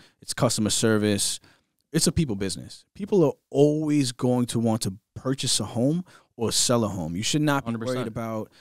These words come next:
Speaker 1: "Oh, the market's gonna change, the market's gonna change." Yeah, it's gonna change, but you have to adapt with it, right?
Speaker 2: Right.
Speaker 1: And if you have that resume, that experience, that guidance, and that,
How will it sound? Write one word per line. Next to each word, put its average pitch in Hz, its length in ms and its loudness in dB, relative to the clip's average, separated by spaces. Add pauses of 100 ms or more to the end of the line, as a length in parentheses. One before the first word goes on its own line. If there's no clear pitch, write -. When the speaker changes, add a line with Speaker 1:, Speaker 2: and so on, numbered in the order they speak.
(260)
Speaker 1:
"Oh, 135 300 4
the 131 80 -2
market's 127 260 -2
gonna 127 140 0
change, 127 180 0
the 117 60 0
market's 123 240 2
gonna 123 120 2
change." 110 160 -12
Yeah, 160 340 -4
it's - 120 -10
gonna 156 140 2
change, 147 240 0
but 110 80 0
you 120 100 6
have 131 160 2
to 120 100 -2
adapt 117 360 -4
with 135 160 -4
it, - 140 -8 (340)
right? 113 160 -2
Speaker 2:
Right. - 120 -4
Speaker 1:
And 110 120 -6
if - 100 -8
you 139 120 4
have 131 160 4
that 113 140 4
resume, 131 500 4
that 104 140 0
experience, 131 680 0
that 104 220 -2
guidance, 123 580 2 (380)
and 113 160 2
that, 107 180 2